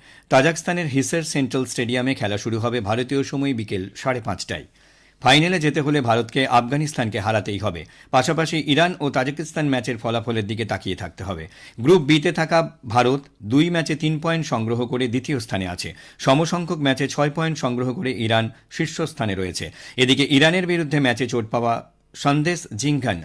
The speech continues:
আগামীকালের ম্যাচে খেলতে পারবেন না। তার চোয়ালে চির ধরা পড়ায় আজই দেশে ফিরে আসছেন তিনি। জিংঘানের পরিবর্তে প্রথম একাদশে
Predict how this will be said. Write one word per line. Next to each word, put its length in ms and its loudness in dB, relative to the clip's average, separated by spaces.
আগামীকালের 580 -2
ম্যাচে 220 -2
খেলতে 280 -4
পারবেন 320 -4
না। 200 -10
তার 160 4
চোয়ালে 420 2
চির 240 -2
ধরা 200 -2
পড়ায় 340 -2
আজই 500 2
দেশে 280 0
ফিরে 240 0
আসছেন 340 -2
তিনি। 300 -8
জিংঘানের 520 4
পরিবর্তে 520 2
প্রথম 380 -2
একাদশে 600 -2